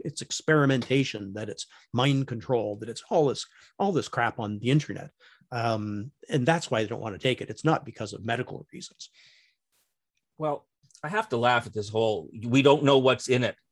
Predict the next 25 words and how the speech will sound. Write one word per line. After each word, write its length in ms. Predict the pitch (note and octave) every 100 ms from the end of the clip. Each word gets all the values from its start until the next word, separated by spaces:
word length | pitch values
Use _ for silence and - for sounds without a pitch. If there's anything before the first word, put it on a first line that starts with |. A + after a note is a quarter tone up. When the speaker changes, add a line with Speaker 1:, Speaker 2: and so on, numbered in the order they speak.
| _ _ _
Speaker 2:
We 200 | B2+ A3
don't 140 | -
<laughs> 140 | D#4 -
know 60 |
what's 300 | F#3 D3 -
in 260 | F#3 D#3 C#3 - - - _
just 180 | - F#4
about 180 | G4+ G3
anything 400 | F3 F3 E3+ D3
we 100 | C3+
eat. 460 | B2+ A#2 B2 - - _ _ _ _ _
Uh, 540 | B2+ C3 B2+ B2+ B2+ - -
you 80 | E3
know, 220 | D3+ D3+ - - E3+
just 140 | -
about 160 | B3 F#3
anything 360 | E3+ A#3 G3+ E3
we 160 | E3
ingest, 680 | D#3 C3+ A2+ C3+ B2+ - - _ _ _ _ _
we 100 | C#4+
don't 200 | C#4+ G#3+
know 140 | B2+ A2+
what's 320 | G2+ F#2+ -
in 200 | - A#2
it. 180 | C#4+